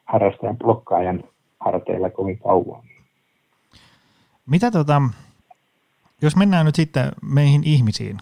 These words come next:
Speaker 2: kun meillä kaikilla on erilaisia ajatus-, ajo-, ajatusvinoumia, haluttiin me tai emme, ja, ja niitä pitää niinku työstää, jos haluaa päästä johonkin ikään kuin niinku the totuuden ytimeen ja niin edespäin.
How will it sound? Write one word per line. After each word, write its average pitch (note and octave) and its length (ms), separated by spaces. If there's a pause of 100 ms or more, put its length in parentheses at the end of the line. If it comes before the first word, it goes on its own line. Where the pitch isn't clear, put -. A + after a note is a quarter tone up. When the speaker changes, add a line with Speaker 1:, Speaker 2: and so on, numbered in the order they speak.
Speaker 2:
kun A#2+ 140
meillä A#2+ 420 (160)
kaikilla C3 520
on G#2 140
erilaisia G#2 640
ajatus-, G#2+ 520 (200)
ajo-, B2+ 400 (100)
ajatusvinoumia, A#2 1200
haluttiin G#2+ 880 (280)
me A2+ 200
tai A2 260
emme, A2 380
ja, G#2+ 220
ja G#2+ 100 (100)
niitä A2 280
pitää G#2+ 320
niinku A2 280 (760)
työstää, B2 640
jos G#2 180
haluaa G#2 420
päästä A2 440
johonkin A#2 380
ikään G#2+ 240
kuin - 120
niinku - 200 (360)
the B2 140 (100)
totuuden A2 640
ytimeen A2+ 460
ja A#2+ 60
niin A2+ 160
edespäin. A2 380